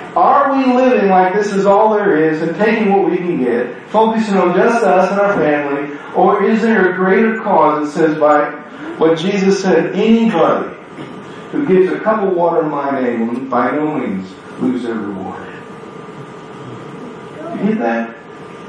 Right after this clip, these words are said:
You understand that? But here's what we do. And it's kind of funny. We try to make it work on our own without Jesus. I got some tools here to help you understand. Guys like tools.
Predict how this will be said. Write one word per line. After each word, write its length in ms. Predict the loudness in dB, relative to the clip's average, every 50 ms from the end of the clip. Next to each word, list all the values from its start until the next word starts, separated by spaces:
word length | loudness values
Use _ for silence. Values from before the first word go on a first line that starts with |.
| -18 -18 -18 -16 -16 -14 -14 -14 -14 -16 -16 -16 -16 -14 -14 -14 -14 -14 -14 -14 -6 -2
You 60 | -2 0
understand 520 | 2 0 0 0 -2 -4 -2 -2 -2 -2
that? 340 | 0 0 -2 -2 -4 -4 -2
But 140 | 0 2 2
here's 180 | 2 2 2
what 160 | 4 4 4
we 120 | 4 4 4
do. 240 | 4 2 2 0 -2 -2 -2 -2 0 2
And 120 | 2 2 2
it's 100 | 2 0
kind 300 | 0 0 2 4 4 2
of 80 | 2
funny. 240 | 2 2 2 2 2
We 100 | 2 0
try 380 | 0 0 2 4 4 6 6 4
to 80 | 2
make 420 | 2 -2 0 0 2 2 2 2 2
it 240 | 0 0 -2 -6
work 320 | -2 2 4 4 4 2 2
on 160 | 0 0 2
our 240 | 2 0 0 0 0
own 240 | 0 0 0 0 0
without 400 | 2 4 4 4 2 2 -2 -4
Jesus. 380 | -4 -4 -4 -4 -4 -8 -12 -14 -14 -14 -14 -14 -12 -10 -10 -6 -2
I 100 | 0 2
got 220 | 2 4 2 2 0
some 200 | -2 -4 -4 -2
tools 320 | 0 2 2 2 0 -2
here 300 | -2 -2 -2 -2 -2 -2
to 960 | -4 -6 -6 -6 -6 -6 -6 -8 -10 -14 -16 -16 -16 -16 -16 -16 -6 -2 0 0
help 260 | 2 2 0 2 2
you 80 | 0 2
understand. 680 | 2 0 -2 -2 -2 0 0 2 2 0 -2 -4 -2 0
Guys 360 | 2 4 4 2 2 0 0
like 320 | 0 2 2 0 -2 -4
tools. 540 | -2 0 2 4 4 4 2 0 -2 -6 -10